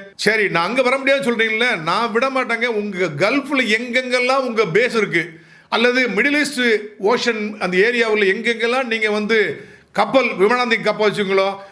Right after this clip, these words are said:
அதை பூரா இன்னைக்கு துவம்சம் பண்ணிடுவோம் நாங்க, விடவே மாட்டோம் நாங்க அப்படின்னு சொல்லி மிகப்பெரிய ஒரு அறிக்கை விட்டு கொக்கரிச்சிருக்காங்க ஈரான்.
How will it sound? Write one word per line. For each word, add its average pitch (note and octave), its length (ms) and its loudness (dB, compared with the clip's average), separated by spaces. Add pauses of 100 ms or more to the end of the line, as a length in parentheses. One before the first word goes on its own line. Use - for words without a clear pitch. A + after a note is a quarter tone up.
(100)
அதை G3 340 0
பூரா B3+ 180 2
இன்னைக்கு A#3 420 -2
துவம்சம் C4+ 540 0
பண்ணிடுவோம் G#3 320 2
நாங்க, F3 220 -2
விடவே B3 380 0
மாட்டோம் A3 240 -2
நாங்க F3+ 420 -4 (120)
அப்படின்னு F#3+ 240 -4
சொல்லி F#3 440 0 (300)
மிகப்பெரிய G3+ 540 2
ஒரு F3 160 2
அறிக்கை F#3 260 0
விட்டு F3 240 -2
கொக்கரிச்சிருக்காங்க E3+ 800 0
ஈரான். D#3+ 580 0